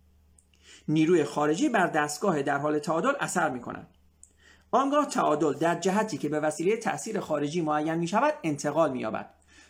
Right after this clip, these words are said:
تا آن زمان که نیروهای عکس با نیروهای خارجی مساوی شوند.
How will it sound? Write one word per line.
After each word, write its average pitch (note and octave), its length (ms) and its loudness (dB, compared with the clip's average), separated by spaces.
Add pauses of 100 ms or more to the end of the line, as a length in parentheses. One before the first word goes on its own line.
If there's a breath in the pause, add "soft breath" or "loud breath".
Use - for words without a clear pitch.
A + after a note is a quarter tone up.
(100 soft breath)
تا D#3+ 120 2
آن D4+ 240 2
زمان F#3+ 340 2
که G3 140 0
نیروهای D#3+ 520 2
عکس - 480 -4
با C4 120 0
نیروهای D#3 440 0
خارجی G3 400 0
مساوی D3+ 400 -2
شوند. F#2+ 340 -8